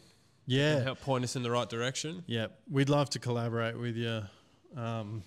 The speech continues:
Speaker 1: Reese, if you, if you're interested. Um, when we do get the Turbo Eco build starting, obviously Kurt will get all the fabrication done, but we'll probably need some help with, um, probably,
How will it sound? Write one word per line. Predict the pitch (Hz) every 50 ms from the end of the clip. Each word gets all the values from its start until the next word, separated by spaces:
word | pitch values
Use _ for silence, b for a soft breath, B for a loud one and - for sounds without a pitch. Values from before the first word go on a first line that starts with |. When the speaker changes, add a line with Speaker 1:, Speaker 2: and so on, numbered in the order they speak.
| - -
Speaker 1:
Reese, | 156 127 120 123 123 - - - - - - -
if | 143 127 113 - -
you, | 120 117 117 120 - _ -
if | 123 - -
you're | 123 120
interested. | 120 120 117 - 117 117 - - 156 156 - - _ _ _ - 160 - _ _ _ _ _ - - 127
Um, | 120 117 113 107 107 104 104 104 101 101 104 104 98 - 147
when | 135 127 123 120 120
we | 120 120
do | 117 120 123 120
get | 113 120 110
the | 113
Turbo | 110 - - 117 110 104 110 107
Eco | 110 110 110 - 117 110
build | 101 113 113 113 110 110 107 _ -
starting, | - - - 120 117 117 120 120 120 120
obviously | 117 117 113 110 - - 120 107
Kurt | - - 113 107 107 107 113
will | 113 107
get | 98 107 104 107
all | 104
the | 98
fabrication | 98 - 110 104 101 104 - 110 104 104 - - 110 101
done, | 113 107 104 107 107 107
but | 104 107 - 98
we'll | 110 110 110 107
probably | 104 - - 107 98 110 107
need | 107 107 107 104 101
some | - 110 107
help | 95 110 107 107 104 - -
with, | 110 104 101 101 98 98 - - B B B B B B B B B B B B B
um, | 101 98 101 101 98 98 95 92 98 98 95 104 101 _ _ _ _ _ _ _ _ _ _ _ _ _ - - _ - _ _ -
probably, | - 117 95 101 104 101 98 101 101